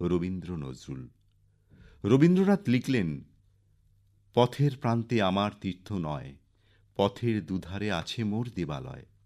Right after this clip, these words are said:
আর নজরুল লিখলেন, "হেথা স্রষ্টার ভজন আলয়, এই দেহ এই মন।" সত্যি, আমাদের এই জন্মের দুই তীর্থ দর্শন রবীন্দ্র নজরুল,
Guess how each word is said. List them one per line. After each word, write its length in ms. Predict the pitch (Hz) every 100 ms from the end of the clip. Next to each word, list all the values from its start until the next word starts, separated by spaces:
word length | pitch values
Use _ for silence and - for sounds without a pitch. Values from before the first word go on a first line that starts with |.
| _ _ _ _ _
আর 120 | 90 90
নজরুল 360 | 92 - 107
লিখলেন, 420 | 107 110 113 92 - _ _ _ _ _ _ 135
"হেথা 300 | 135 156 156
স্রষ্টার 720 | - 143 135 - 147 139 139
ভজন 480 | 95 113 113 123 113
আলয়, 440 | 107 117 127 143 - _ _ _
এই 280 | 92 113 123
দেহ 300 | 107 104 98
এই 240 | - 78 73
মন।" 360 | 69 69 64 - _ _ _ _ _ _ _ _ _ _ _ _ _ _
সত্যি, 520 | - 123 - - 73 - _ _ _
আমাদের 340 | - 123 156 185
এই 80 | 185
জন্মের 720 | 147 143 151 151 135 135 92
দুই 200 | 127 131
তীর্থ 400 | 120 123 - 127
দর্শন 560 | 101 98 - 113 104
রবীন্দ্র 460 | 73 85 82 73 65
নজরুল, 480 | 69 65 - 69